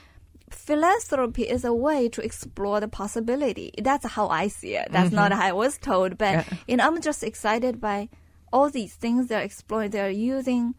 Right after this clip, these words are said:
Speaker 1: you know, they're, they're helping this nonprofit to see the possibilities, right?
Speaker 2: Mm-hmm.
Speaker 1: It's, you're not going to clash with any regulator by seeing the possibility. And if things work out, it's a much easier way, you know, to,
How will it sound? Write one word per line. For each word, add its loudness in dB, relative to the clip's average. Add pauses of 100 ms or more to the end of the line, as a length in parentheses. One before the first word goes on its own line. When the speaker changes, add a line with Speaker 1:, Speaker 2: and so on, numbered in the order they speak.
(320)
Speaker 1:
you -2
know, 2
they're, 0
they're 0
helping 0
this -8 (320)
nonprofit 0 (540)
to -2
see 2
the 4
possibilities, -2
right? 4
Speaker 2:
Mm-hmm. -2 (240)
Speaker 1:
It's, -4 (140)
you're 0
not 2
going 2
to -6
clash 0
with -6
any 0
regulator 0
by -4
seeing -4
the -2
possibility. -4 (100)
And -2
if 0
things 0
work 2
out, 0 (240)
it's -8
a -2
much -4
easier -6
way, -4
you -10
know, -10
to, -10